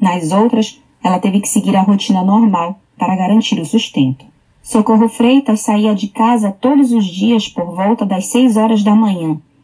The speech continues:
e retornava às oito horas da noite. O marido, Nazaré Launé, para proteger a esposa, ia buscá-la de moto. Não foi o suficiente. No Pará, a dor de Beatriz pode ser a de mais de milhares de filhas e filhos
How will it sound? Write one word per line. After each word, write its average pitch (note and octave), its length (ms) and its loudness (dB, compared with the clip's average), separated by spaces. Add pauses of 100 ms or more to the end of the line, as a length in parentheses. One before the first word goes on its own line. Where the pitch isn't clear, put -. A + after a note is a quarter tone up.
(120)
e F#3+ 80 0
retornava G#3 920 0
às G#3 280 0
oito A3+ 260 0
horas G#3 260 2
da G3+ 160 2
noite. D3+ 560 -2 (320)
O F3+ 80 0
marido, F3+ 560 2
Nazaré D#3 460 -2
Launé, F#3 520 -2 (220)
para F3 200 -2
proteger G3 560 0
a C4 40 2
esposa, G3 640 -2 (240)
ia F#3 140 0
buscá-la F#3 380 -4
de F#3 120 0
moto. F3 460 0 (400)
Não G#3 100 6
foi F#3 180 -4
o E3+ 40 -8
suficiente. - 880 -2 (300)
No D3 140 0
Pará, E3+ 420 0 (280)
a F3 120 0
dor G3 200 2
de A3+ 80 0
Beatriz G#3+ 680 2
pode F#3+ 300 -4
ser A3 260 0
a G3+ 60 0
de F3+ 180 -6
mais G3 280 0
de F#3 100 -2
milhares G3 640 0
de F3 160 -12
filhas G3+ 340 0
e F3 80 -10
filhos - 540 -10